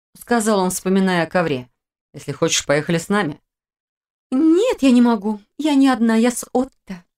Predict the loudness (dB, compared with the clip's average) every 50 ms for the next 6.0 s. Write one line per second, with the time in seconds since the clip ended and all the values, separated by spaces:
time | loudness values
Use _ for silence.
0 | _ _ _ _ _ _ -10 -4 -2 0 0 0 0 -2 -2 -4 -6 -2 -2 -4
1 | 0 0 -2 0 0 -2 -2 -2 -2 0 0 0 -2 -2 -4 -4 -4 -4 -2 -2
2 | -2 -4 -2 -2 -2 -2 -2 -2 -2 -2 -2 -2 -2 -2 -2 -2 -2 -2 -2 -2
3 | -2 -2 -4 -6 -8 -6 -6 -8 -8 -10 -12 _ _ _ _ _ _ _ _ _
4 | _ _ _ -10 -4 -2 -2 -2 -2 -4 -8 -10 _ _ _ _ _ _ _ _
5 | _ -6 -4 -2 -2 0 0 0 0 0 -2 0 2 2 2 2 4 4 4